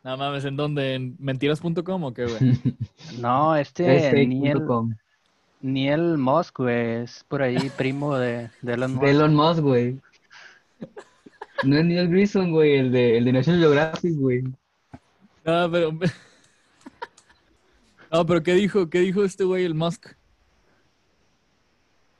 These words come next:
Speaker 2: Eh, ¿cuál de los dos? Eh, ¿su primo o?
Speaker 1: <laughs> Su, su primo, su primo. Sí, este, ¿cómo dijiste que se llama? Carlitos, Carlitos Musk.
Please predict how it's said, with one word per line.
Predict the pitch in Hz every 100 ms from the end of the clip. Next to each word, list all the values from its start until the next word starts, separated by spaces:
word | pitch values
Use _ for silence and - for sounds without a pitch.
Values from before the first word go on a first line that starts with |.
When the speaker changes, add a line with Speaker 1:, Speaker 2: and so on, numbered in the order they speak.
| _ _ _ _
Speaker 2:
Eh, | 117 113 113 113 107 107
¿cuál | - 117
de | 120
los | 117
dos? | 113 110 - - _
Eh, | 113 110 107 _
¿su | - 113
primo | 120 139 170 135
o? | 110 110 117 123 -
Speaker 1:
<laughs> |
Su, | - 139 135
su | 139
primo, | 127 147 131
su | 117
primo. | 123 123
Sí, | 120 139
este, | 135 - 151 143
¿cómo | 151 175
dijiste | 180 175
que |
se | 175
llama? | 170 180
Carlitos, | 170 139 143 156 139
Carlitos | - 131 131 143
Musk. | 143 139